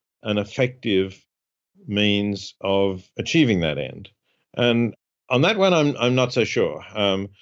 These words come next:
so, in other words, if, if it were a question of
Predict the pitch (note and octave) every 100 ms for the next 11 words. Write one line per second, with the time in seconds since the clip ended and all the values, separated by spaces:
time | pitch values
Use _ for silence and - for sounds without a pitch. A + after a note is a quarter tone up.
0 | _ - A#2+ A2 G#2+ G2+ G2+ _ _ -
1 | A#2+ A#2 A2+ G#2+ A#2 A#2+ - D#3 D#3+ C3+
2 | A#2 C3 A#2+ - G#2 F#2